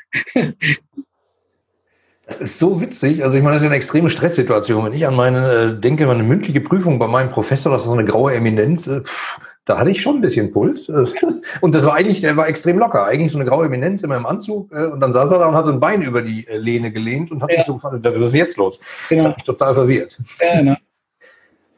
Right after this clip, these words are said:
Speaker 1: wir
Speaker 2: Das ist
Speaker 1: haben mal,
Speaker 2: spannend.
Speaker 1: wir haben, wir haben mal so eine Prüfung, äh, wir haben da einen echt geschreddert.
Speaker 2: Mhm.
Speaker 1: Also so ein, äh, da hatten wir so zehn Prüfungen am Stück. Immer so hintereinander.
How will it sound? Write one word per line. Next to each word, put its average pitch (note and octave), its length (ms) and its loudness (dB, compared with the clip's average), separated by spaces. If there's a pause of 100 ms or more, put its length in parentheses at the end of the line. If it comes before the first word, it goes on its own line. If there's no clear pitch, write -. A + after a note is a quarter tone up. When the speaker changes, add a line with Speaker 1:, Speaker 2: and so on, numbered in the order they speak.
(640)
Speaker 1:
wir F3+ 100 2
Speaker 2:
Das F#3+ 60 2
ist G3+ 80 4
Speaker 1:
haben A3 100 2
mal, G3+ 80 2
Speaker 2:
spannend. F3+ 300 0
Speaker 1:
wir F#3+ 80 2
haben, G#3 140 2
wir F#3 120 4
haben G3 160 2
mal G3+ 260 2
so F3 80 4
eine E3+ 100 2
Prüfung, G#3+ 480 0
äh, D#3 360 4
wir D#3 160 4
haben D#3+ 140 2
da D3 120 2
einen D3 180 2
echt - 260 -4
geschreddert. D3+ 580 0 (920)
Speaker 2:
Mhm. A#2 340 -6 (260)
Speaker 1:
Also C#3+ 340 4
so C3 120 2
ein, C3+ 380 0 (1200)
äh, C3+ 340 2 (1120)
da D#3+ 140 4
hatten F3 220 0
wir E3 160 2
so E3 220 4
zehn E3+ 560 0
Prüfungen F3+ 320 0
am D3 140 2
Stück. G3+ 400 -4 (920)
Immer G#3 180 0
so A3 140 4
hintereinander. E3 600 2